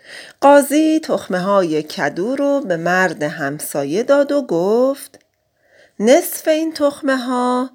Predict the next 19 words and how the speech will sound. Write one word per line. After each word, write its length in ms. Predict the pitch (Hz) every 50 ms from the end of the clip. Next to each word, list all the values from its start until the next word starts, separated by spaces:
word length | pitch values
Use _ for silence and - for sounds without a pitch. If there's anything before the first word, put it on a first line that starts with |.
| _ _ _ _
سهم 640 | - - - - 247 226 214 185 165 151 156 160 156
و 220 | 151 151 147 139 135
پاداش 800 | - - - 190 185 190 185 190 233 269 302 302 302 - - 302
خودت. 800 | 302 294 294 - - 220 196 - - 131 - - _ - - _ _ _ _ _ _ _ _ _ _ _ _ _ _ _ _ _ _ _ -
اونا 380 | 185 185 185 185 185 185 180
رو 160 | 165 160 151 147
بکار 800 | - - 160 175 - - 247 240 254 262 269 269 277 277 277 285 - - - - - _
تا 180 | - - 165 156
سال 460 | - - - - 143 151 190 220 262
دیگه 440 | 262 269 269 262 269 277 302 311 311 - - _ _ _ - - -
کدوهای 680 | 170 160 151 147 147 147 147 147 147 170 196 220 247
بزرگ 680 | 247 247 160 147 170 160 151 180 220 269 302 294 269 254
و 60 | 254
شیرین 560 | - - - - 190 175 170 180 180 170 160
داشته 380 | 151 147 147 - - - - 139
باشی. 540 | - 131 147 147 - - 131 131 - 196 - _ _ _ _ _ _ _ _ _ _ _ _ _ _ _ _ _ _ _ _ _ _ _ _ _ _ _ _ _ -
نصف 460 | 269 311 311 254 208 - - - -
دیگش 560 | 160 156 151 156 160 151 - 180 208 254 - -
هم 160 | 320 330 339